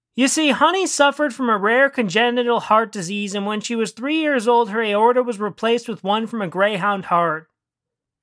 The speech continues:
Since she was young, her parents were able to wipe out most of her dog-like tics.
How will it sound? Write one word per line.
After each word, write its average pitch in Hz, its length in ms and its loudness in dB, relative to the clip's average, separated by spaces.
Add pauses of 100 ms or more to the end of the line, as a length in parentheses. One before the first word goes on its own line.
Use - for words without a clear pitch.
(320)
Since 330 380 0
she 339 120 0
was 262 200 0
young, 240 300 2
her 220 100 0
parents 247 420 -2
were 214 120 -2
able 220 240 -4
to 190 60 2
wipe 208 280 -2
out 214 180 2
most 208 320 -4
of 196 100 -12
her 190 100 -6
dog-like 185 640 0
tics. - 500 -4